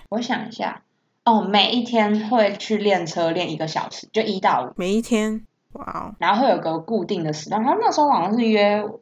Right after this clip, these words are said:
Speaker 1: 早上的几点啊？八、九点嘛，就看我排啊，就排，排开那个课，然后连上一个月这样。
Speaker 2: 嗯，嗯，嗯，嗯。
Speaker 1: 还算频繁，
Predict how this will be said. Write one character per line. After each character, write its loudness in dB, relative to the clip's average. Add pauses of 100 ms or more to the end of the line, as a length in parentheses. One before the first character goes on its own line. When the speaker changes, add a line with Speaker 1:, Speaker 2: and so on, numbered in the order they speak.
(200)
Speaker 1:
早 2
上 -4
的 -2 (240)
几 -10
点 -4
啊？ -18 (180)
八、 0
九 -4
点 -2
嘛， -10
就 2
看 2
我 0
排 -6
啊， 0
就 -2
排， -4
排 -2
开 -4
那 -4
个 -8
课， -8
然 -4
后 0
连 -2
上 -2
一 0
个 -4
月 -6
这 -4
样。 -6
Speaker 2:
嗯， -6
嗯， -2
嗯， -10
嗯。 -16 (100)
Speaker 1:
还 0
算 -2
频 -8
繁， -8